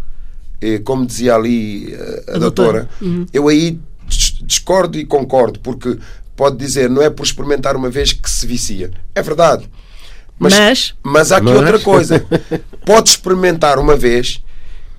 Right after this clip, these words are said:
Speaker 1: e seguir o seu caminho. Porquê? Ou gosta, ou até pode vomitar-se todo e não gostar nada daquilo, mas se o andamento dele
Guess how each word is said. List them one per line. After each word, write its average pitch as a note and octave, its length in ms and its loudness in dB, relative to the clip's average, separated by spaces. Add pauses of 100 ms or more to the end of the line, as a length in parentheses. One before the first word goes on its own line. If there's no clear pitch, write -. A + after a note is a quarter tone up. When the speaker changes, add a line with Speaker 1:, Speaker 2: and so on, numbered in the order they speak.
(120)
Speaker 1:
e A#3+ 320 4
seguir G#3+ 420 0
o A3 60 0
seu G#3+ 180 2
caminho. G#3 420 2
Porquê? E3+ 500 -4 (760)
Ou E3+ 120 6
gosta, D#3 480 2 (540)
ou D3+ 140 4
até F3 180 2
pode E3 340 0 (160)
vomitar-se D#3+ 680 -2
todo C#3 340 -2 (120)
e C3 80 -4
não E3+ 160 0
gostar D3+ 320 0
nada C3 280 0
daquilo, A#2+ 380 -4 (380)
mas B2 260 0 (300)
se - 180 -8
o D#3+ 80 4
andamento G3 540 2
dele A#2+ 280 -2